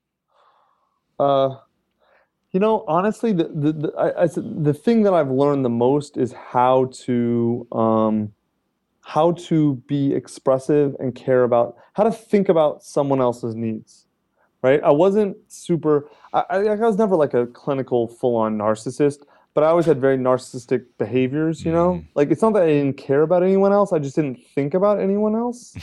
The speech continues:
Speaker 1: you know?
Speaker 2: <laughs> Right.
Speaker 1: Because, I mean, like, when you grow up basically alone, only thinking about yourself, you know, I'm an only child, parents are never there. My parents got divorced when I was, like, a year and a half. My mom was a flight attendant. Like, Jesus Christ, dude. Like, I was,
Speaker 2: <laughs>
Speaker 1: I mean, like, I ba-, I was basically a feral child,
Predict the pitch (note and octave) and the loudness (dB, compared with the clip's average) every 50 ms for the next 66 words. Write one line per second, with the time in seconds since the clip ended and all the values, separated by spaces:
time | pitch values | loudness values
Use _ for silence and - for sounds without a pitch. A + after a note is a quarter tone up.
0 | - - F3+ G3 A3 A#3+ A#3 - A#2+ A2 F#2+ F#2+ F#2 E2+ E2+ - G#3 A#3+ G#3+ G3+ | -6 -2 0 2 2 0 0 -4 -10 -16 -14 -14 -12 -4 -2 -2 0 0 2 2
1 | A3 A3 A3 A3 G#3+ G3 G#3+ G#3+ G#3 G3+ F3 C#3+ - C3 C3 D3 C#3+ - - - | 2 4 4 4 4 2 2 2 2 2 0 0 2 2 2 2 0 -2 -2 0
2 | C#3 C3+ C3 - D3 A#2+ - C3+ C3 B2+ B2 D3+ G3+ G#3 E3 C#3+ C3+ C#3 - - | 0 0 0 -2 -4 -2 0 2 2 2 4 4 2 2 2 2 0 -2 -2 -2
3 | C#3 C3+ C#3 C3+ C3 D3+ C3 C3 C3 B2+ B2+ B2+ B2 B2 A#2 - A3 G#3+ G3+ F#3 | 0 0 0 0 -2 -2 -2 0 2 2 2 2 0 -2 -2 0 2 2 2 2
4 | E3+ - E3 D3 B2+ A#2+ B2 B2+ C3 B2+ - - B2 A#2+ A#2+ A2+ A2+ - G3 G3+ | 0 -2 -4 -2 -2 0 -2 -2 -4 -6 -4 -2 -2 -2 -2 -4 -2 0 0 2
5 | G#3 G#3 G3+ G3+ G3 G3 F3+ - - _ _ _ _ _ _ _ - - C#3+ C3+ | 2 2 2 2 2 2 0 -2 -6 _ _ _ _ _ _ _ -4 0 0 0
6 | C3 - - B2 B2 A#2+ A#2+ C3+ E3+ F#3 F#3 E3+ D3 D3+ D#3 C#3+ - B2+ A2 G#2+ | 0 0 0 0 0 0 2 2 2 2 2 0 0 0 0 0 0 -2 -2 0
7 | G#2+ A#2 A2+ - A2+ G#2+ G#2 G2+ G2+ G#2+ A2 A2+ A2 G#2 A2+ C#3 D3 D3 C#3+ - | 0 0 0 0 -2 -4 -4 -4 -4 -2 -2 -2 -2 -2 0 2 2 2 2 2
8 | C3 A#2+ A#2+ A#2+ A#2 A2 A2+ - - - - - A2+ A#2 B2+ C3 C#3 C3 - E3 | 0 0 2 2 0 0 -4 -10 -16 -16 -6 -2 0 2 2 2 2 2 0 0
9 | D#3+ D#3+ D#3+ E3 D3+ C#3 B2+ A#2+ A#2+ - F#3 F3+ C#3+ A#2+ G#2+ - - D3+ B2 G#2+ | 2 2 2 0 0 -2 -4 -4 -2 -2 -2 -2 -2 -4 -6 -2 0 0 0 0
10 | - - - A2 G#2+ G#2+ A2+ A#2 A#2 A#2 C#3 C#3+ C#3+ C#3 C3 - - - - - | -2 -6 -6 -6 -4 0 0 2 2 2 2 2 2 2 0 -2 -6 -14 -18 -20
11 | - - _ F3 E3+ F3 E3+ E3 E3 D#3 D3 F3 D#3+ D3+ C3 A#2+ E3+ E3+ F3 F3 | -20 -14 _ -2 0 2 2 2 2 2 2 2 0 0 -2 -2 0 0 2 2
12 | D#3 D3+ C#3+ C3 F3+ E3+ D#3+ F3 D#3 D3+ D#3 C#3+ C3+ - _ - E3+ E3+ E3+ D#3 | 2 0 0 0 0 0 0 0 0 0 0 0 0 -2 _ 0 2 2 2 2
13 | C#3 C3 - - G3 A3+ D4 C4 B2+ G#2+ G#2+ G#2+ G#2+ | 0 -2 -2 -2 -2 0 0 0 0 -2 -2 -4 -6